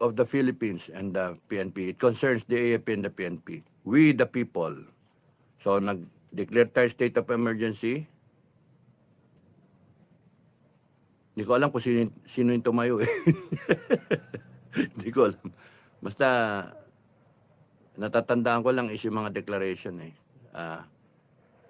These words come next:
nag-declare ng state of emergency, nag-declare ng people's martial law. That's important because it shows the power of the people.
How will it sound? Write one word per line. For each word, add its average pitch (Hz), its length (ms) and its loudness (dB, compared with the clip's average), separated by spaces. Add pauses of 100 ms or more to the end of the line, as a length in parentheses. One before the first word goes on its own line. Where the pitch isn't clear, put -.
(120)
nag-declare 110 640 -2
ng 135 160 0
state - 240 0
of 127 80 -2
emergency, 110 640 0
nag-declare 104 800 -2
ng 92 480 -4 (160)
people's 117 480 0
martial 92 400 -4
law. 82 240 -10 (1400)
That's - 480 -2
important 123 800 2
because 92 420 -2 (300)
it 107 160 -4
shows 117 480 2
the 98 160 -2
power 101 400 2
of 95 160 0
the 90 80 -6
people. 76 420 -8